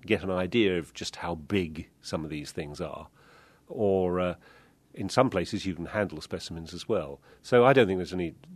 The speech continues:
substitute for the, for the real thing. So we're not seeing signs that people are stopping going to museums. If, if anything, the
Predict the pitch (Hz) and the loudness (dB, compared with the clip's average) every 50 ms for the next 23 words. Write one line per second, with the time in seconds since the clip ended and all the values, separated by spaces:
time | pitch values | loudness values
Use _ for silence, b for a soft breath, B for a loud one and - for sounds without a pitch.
0 | - - - - - - - - - - - 85 78 - - 82 73 76 73 104 | -20 -18 -8 -6 -6 -6 -6 -8 -14 -10 -8 -8 -8 -10 -12 -14 -14 -14 -16 -18
1 | _ - - 78 78 76 80 92 87 80 80 - - 110 87 76 73 73 - - | _ -18 -16 -14 -12 -6 -4 -4 -4 -4 -6 -4 -2 -2 -2 -2 -6 -10 -6 -4
2 | 98 92 B B B B B B B B B B _ _ - 123 139 143 165 156 | -4 -4 B B B B B B B B B B _ _ 6 8 10 10 10 8
3 | - - - 147 139 127 120 117 113 110 101 - - - 131 120 110 104 98 98 | 8 4 2 4 4 6 4 4 0 -2 -4 -6 0 4 4 6 6 4 2 0
4 | 95 - - 117 104 - 110 104 - - 92 90 85 - - - - 92 - 90 | -2 -4 -6 -8 -6 -4 -4 -4 -4 -4 -6 -6 -6 -8 -4 -4 -2 -2 -2 -4
5 | 85 80 95 92 87 85 78 - - 80 78 78 78 107 107 87 71 - - - | -6 -4 -4 -4 -4 -4 -6 -8 -10 -10 -10 -6 -2 -2 -2 -2 -2 -6 -14 -18
6 | - - _ b b b b _ 101 95 - - 113 104 147 185 185 135 101 92 | -20 -20 _ b b b b _ -14 -12 -8 -8 0 2 4 4 4 4 2 2
7 | 98 98 | 2 0